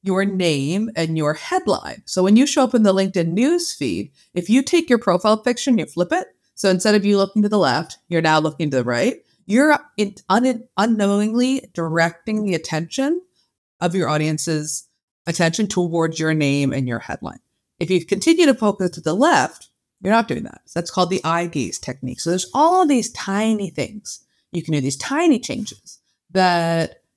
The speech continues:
in some cases can have a small effect. But if you're a big brand and you're spending a lot of money on your campaigns, then these little changes can make a big impact.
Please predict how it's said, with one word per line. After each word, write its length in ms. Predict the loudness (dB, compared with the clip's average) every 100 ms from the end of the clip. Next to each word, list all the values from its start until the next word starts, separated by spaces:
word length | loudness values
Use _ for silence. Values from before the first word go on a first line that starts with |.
| -4
in 100 | 2
some 180 | 2 4
cases 400 | 2 2 -2 0
can 160 | 0
have 140 | 2 0
a 60 |
small 380 | -2 -2 -2 -4
effect. 440 | -6 -8 -8 -10 _ _ _
But 140 | -2
if 140 | -2 -2
you're 120 | -2
a 60 | 0
big 260 | -2 -2
brand 400 | -2 -2 -2 -2
and 100 | -2
you're 80 | -4
spending 260 | -2 -4 -4
a 80 |
lot 120 | -2 0
of 80 |
money 180 | 0 0
on 120 | 0
your 100 | -2
campaigns, 500 | -6 -6 -2 -2 0
then 100 | 2
these 200 | 4 4
little 320 | 2 2 4 2
changes 440 | 2 2 0 -2
can 120 | 0
make 200 | 0 0
a 160 | -4 -6 _
big 320 | -2 0 0 -2
impact. 640 | -6 -6 -12 -14 _